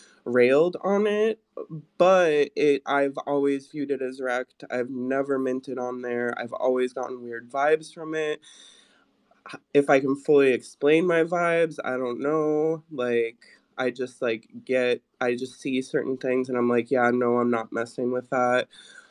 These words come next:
Um, but I tend to be really particular with that type of stuff. Um,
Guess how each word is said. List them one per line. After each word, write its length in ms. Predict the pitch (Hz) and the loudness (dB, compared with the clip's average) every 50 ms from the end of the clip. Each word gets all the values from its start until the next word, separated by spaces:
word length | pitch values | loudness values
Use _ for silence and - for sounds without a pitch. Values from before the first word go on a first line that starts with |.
| _ _ _ | _ _ _
Um, 540 | - 127 127 123 120 113 117 117 117 131 - _ | 0 2 2 2 2 0 -2 -4 -8 -10 -8 _
but 100 | 135 131 | 2 4
I 80 | 127 127 | 4 2
tend 380 | 120 - - 143 127 123 120 | 2 -2 -4 -4 -4 -2 -4
to 80 | 123 120 | -4 -4
be 180 | 120 120 117 | -2 0 0
really 480 | 117 117 117 123 131 135 127 127 123 123 | 0 -2 -4 -2 0 2 2 2 2 0
particular 640 | 120 - 120 110 - 135 - - 123 123 123 123 120 | 0 -2 -6 -6 -6 -8 -4 0 2 4 4 4 4
with 180 | 120 123 120 - | 4 2 2 2
that 220 | 127 123 120 - | 0 0 0 0
type 200 | - 127 120 - | -4 -4 -4 -4
of 80 | 139 - | -6 -8
stuff. 420 | - - 147 139 139 143 147 - _ _ _ - - _ - - _ _ _ _ _ | -2 0 2 4 4 4 2 0 _ _ _ -20 -20 _ -20 -20 _ _ _ _ _
Um, 460 | - 135 131 127 120 117 113 127 139 | 2 4 6 6 4 2 0 -6 -10